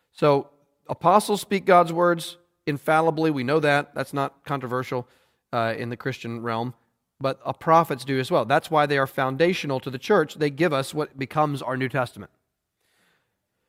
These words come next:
Now, Ephesians four, this is really important. Same book, same author, same phrases here. We got apostles and prophets again. And this is the last time in the book, and this is really important. When Jesus ascended, it says here, he gave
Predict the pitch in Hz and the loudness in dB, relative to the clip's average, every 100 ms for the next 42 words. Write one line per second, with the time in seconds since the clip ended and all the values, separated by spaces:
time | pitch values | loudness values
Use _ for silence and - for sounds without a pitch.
0 | _ _ _ 170 170 135 - 196 190 180 | _ _ _ 6 6 6 0 -2 0 -2
1 | - 254 190 131 151 156 151 170 180 180 | 0 4 4 4 0 -4 0 2 2 2
2 | 233 180 120 - _ _ - - 175 196 | 2 2 0 -14 _ _ -8 0 2 4
3 | 208 240 - 214 190 156 190 - 214 208 | 4 4 0 2 4 6 6 6 6 4
4 | - - 202 196 202 190 - 185 175 139 | 2 0 2 4 2 -2 0 2 2 0
5 | 123 143 123 143 135 170 170 185 165 156 | -4 -2 -2 -4 -2 0 0 0 -4 0
6 | 151 127 117 107 110 - - 131 143 135 | 0 0 -6 -10 -10 -12 -12 -10 -4 0
7 | 160 170 - 175 170 160 156 151 - 135 | 0 0 0 0 2 0 0 -2 -4 -8
8 | 131 131 123 131 160 165 156 139 90 82 | -8 -10 -10 0 2 2 0 -2 -6 -12
9 | _ _ _ _ _ _ _ _ _ _ | _ _ _ _ _ _ _ _ _ _
10 | _ - 110 110 135 139 143 147 - 165 | _ -10 -8 -6 -6 -6 -10 -6 -4 -2
11 | 123 117 - 127 113 117 127 110 123 147 | -4 -6 -6 -6 -4 -6 -6 -6 -2 0
12 | 160 | -2